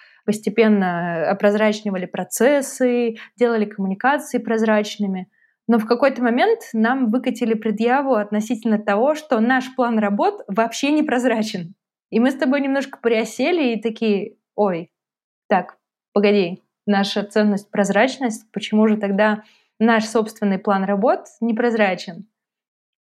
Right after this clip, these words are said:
И это была хорошая обратная связь, очень развивающая, потому что стало понятно, что мы сами не до конца служим своим же ценностям.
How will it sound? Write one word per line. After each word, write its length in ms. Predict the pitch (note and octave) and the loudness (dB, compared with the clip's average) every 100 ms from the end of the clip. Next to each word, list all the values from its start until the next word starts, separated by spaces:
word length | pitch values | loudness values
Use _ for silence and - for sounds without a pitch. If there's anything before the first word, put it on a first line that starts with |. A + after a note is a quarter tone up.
| _ | _
И 40 | A3+ | 2
это 180 | A3+ A#3+ | 4 4
была 480 | B3 B3+ B3+ B3 A3+ | 4 4 4 2 -2
хорошая 480 | B3 B3+ B3 A3 | -2 -2 -2 -4
обратная 340 | G3 G#3+ G#3+ G3+ | -2 -2 -2 -6
связь, 360 | - C4 E4 | -2 -2 -2
очень 220 | C4 - A#3 | -4 -4 -2
развивающая, 840 | A3 G#3+ A3+ G3+ F#3+ - F3+ F3 - | 0 0 2 0 -2 -8 -8 -8 -10
потому 280 | - G#3 A3+ | 0 2 2
что 140 | A3 - | 0 -10
стало 320 | - A3+ A3+ | -2 0 2
понятно, 420 | A3+ A3 A#3+ A3 | 0 -2 -2 -6
что 180 | G#3+ A3 | -4 0
мы 240 | A3 A#3+ | 2 2
сами 380 | A3+ - B3 A3 | -2 0 0 2
не 140 | G#3 G3 | 2 0
до 120 | G#3 | -2
конца 720 | G#3+ G#3+ G#3+ B3 C4 D4+ E4+ | 0 -2 0 0 0 -2 -8
служим 400 | - A#3 B3+ A#3 | -4 -2 0 0
своим 360 | G#3+ G#3 A3 A3 | -2 -2 0 0
же 100 | G#3 | 0
ценностям. 680 | A3 G3+ F3+ D#3+ - C#3+ | -2 -2 -2 -8 -14 -14